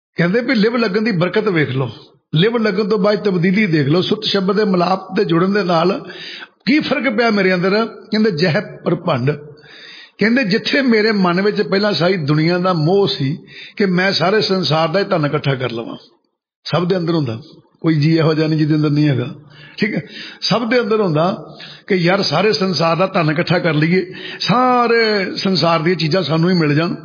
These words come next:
ਠੀਕ ਹੈ। ਕਦੀ ਦੇਖਿਓ, ਬੰਦਾ ਕਰੋੜਾਂ ਅਰਬਾਂ ਪਤੀ ਵੀ ਹੋਵੇ, ਖਰਬਾਂ ਪਤੀ ਹੋਵੇ,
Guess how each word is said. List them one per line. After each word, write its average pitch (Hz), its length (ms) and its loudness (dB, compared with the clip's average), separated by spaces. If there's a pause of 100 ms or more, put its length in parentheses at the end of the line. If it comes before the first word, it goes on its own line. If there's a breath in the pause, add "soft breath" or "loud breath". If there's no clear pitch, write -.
(380)
ਠੀਕ 190 180 -2
ਹੈ। 196 140 -2 (760 loud breath)
ਕਦੀ 156 200 2
ਦੇਖਿਓ, 147 440 -2 (920 loud breath)
ਬੰਦਾ 156 400 0
ਕਰੋੜਾਂ 170 560 0
ਅਰਬਾਂ 185 260 0
ਪਤੀ 147 240 -4
ਵੀ 143 140 -2
ਹੋਵੇ, 104 280 -6 (180)
ਖਰਬਾਂ 196 320 0
ਪਤੀ 143 320 -4
ਹੋਵੇ, 104 260 -4